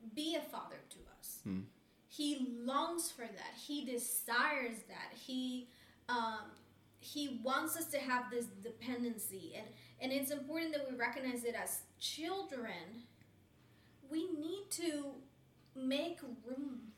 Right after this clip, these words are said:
Speaker 1: for that dependency with him.
Speaker 2: Yeah.
Speaker 1: In the kingdom of God, it's not about how good you are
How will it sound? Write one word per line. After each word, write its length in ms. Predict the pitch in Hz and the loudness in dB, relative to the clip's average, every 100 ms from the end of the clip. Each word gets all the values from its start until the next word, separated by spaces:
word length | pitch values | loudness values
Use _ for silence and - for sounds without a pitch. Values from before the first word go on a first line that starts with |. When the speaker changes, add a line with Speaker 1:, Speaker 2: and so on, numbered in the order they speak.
| - | -4
Speaker 1:
for 220 | 247 233 | 0 0
that 300 | 226 220 208 | 0 -2 -4
dependency 880 | 202 214 208 196 180 - - - - - - - - - 214 | -10 -8 -8 -8 -8 -8 -8 -10 -16 -20 -20 -20 -20 -16 -8
with 200 | 220 226 - | -8 -8 -12
him. 200 | - - - - | -16 -16 -10 4
Speaker 2:
Yeah. 240 | 110 98 98 - - - - | 6 6 2 -10 -20 -12 2
Speaker 1:
In 200 | 277 277 | 4 4
the 100 | 254 | 0
kingdom 400 | - 285 285 247 | -2 -4 -2 -2
of 180 | 214 - | -2 -6
God, 460 | 247 294 381 - - - - - - 269 | -4 -2 0 0 -2 -6 -18 -20 -4 0
it's 260 | 262 262 | 2 2
not 300 | 285 294 311 | 2 2 2
about 400 | 254 247 220 - - - - - - | 4 4 4 0 -6 -14 -20 -16 0
how 260 | 277 226 233 - | 4 6 4 -4
good 300 | 294 320 254 - | -2 0 0 -2
you 220 | 262 247 | -2 -2
are 600 | - 277 262 214 202 - | 0 2 2 2 0 -4